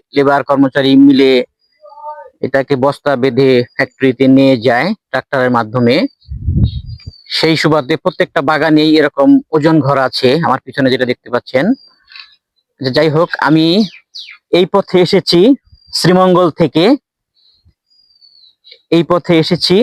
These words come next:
শ্রীমঙ্গল হয়ে, এখন চলে যাব এই পথে। এই পথে পাবো আমি হরিণছড়া, তারপরে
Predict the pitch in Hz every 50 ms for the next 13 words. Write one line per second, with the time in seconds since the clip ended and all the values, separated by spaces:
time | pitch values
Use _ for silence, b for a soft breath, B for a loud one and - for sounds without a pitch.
0 | 294 - - - - _ _ _ _ _ _ - - - 143 156 156 165 165 165
1 | 160 151 156 156 156 160 151 - 151 156 156 147 147 156 170 - - 147 - -
2 | - 170 160 156 170 214 294 - _ _ _ _ _ _ _ _ _ _ _ _
3 | _ _ _ _ _ - 185 190 190 190 160 190 165 156 147 160 156 - _ -
4 | 180 180 170 - 160 143 - - - 101 92 98 - _ _ _ _ _ _ _
5 | _ _ _ _ _ _ _ _ _ - - - - - - - - - - -
6 | - _ - 170 180 165 - 185 170 - - 175 - - 165 165 156 160 160 160
7 | 165 160 156 151 165 208 262 240 - _ _ _ _ - 165 175 190 190 165 -
8 | 180 165 151 143 165 214 285 - _ _ _ _ _ _ _ _ _ _ _ _
9 | _ _ _ _ _ _ _ _ - - 131 135 139 - - 143 139